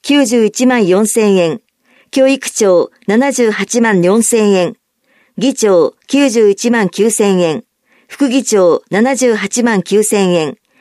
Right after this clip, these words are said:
議員、六十万四千円。期末手当、三年度支給割合、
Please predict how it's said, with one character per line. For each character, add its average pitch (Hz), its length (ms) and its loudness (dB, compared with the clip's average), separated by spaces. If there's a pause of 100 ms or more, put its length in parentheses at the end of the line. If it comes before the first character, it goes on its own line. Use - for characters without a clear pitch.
(280)
議 202 140 -2
員、 214 340 0 (100)
六 202 220 -2
十 262 220 0
万 247 240 0
四 202 180 2
千 190 320 0
円。 165 200 -4 (680)
期 240 140 -2
末 269 100 0 (140)
手 226 240 0
当、 - 260 -6 (380)
三 262 280 -2
年 262 260 2
度 196 120 2
支 196 140 -4
給 254 240 0
割 220 280 2
合、 160 200 -2